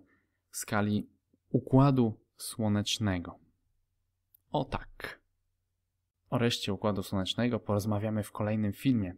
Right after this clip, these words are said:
Tutaj w tej skali Słońce miałoby średnicę pół metra. Wyobrażasz to sobie?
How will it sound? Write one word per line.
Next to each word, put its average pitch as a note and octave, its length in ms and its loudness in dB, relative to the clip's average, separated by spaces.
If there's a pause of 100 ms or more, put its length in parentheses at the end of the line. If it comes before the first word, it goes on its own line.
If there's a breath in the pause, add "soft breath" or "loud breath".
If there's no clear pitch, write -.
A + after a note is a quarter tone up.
(140)
Tutaj C#3 300 0
w - 60 -18
tej G#2+ 160 -4
skali G#2 360 -4
Słońce B2 480 0
miałoby G#2+ 320 -2
średnicę A2 680 0 (520)
pół G#3+ 200 4
metra. F#2+ 440 -2
Wyobrażasz G2+ 540 0
to F#2+ 120 -8
sobie? B2 280 0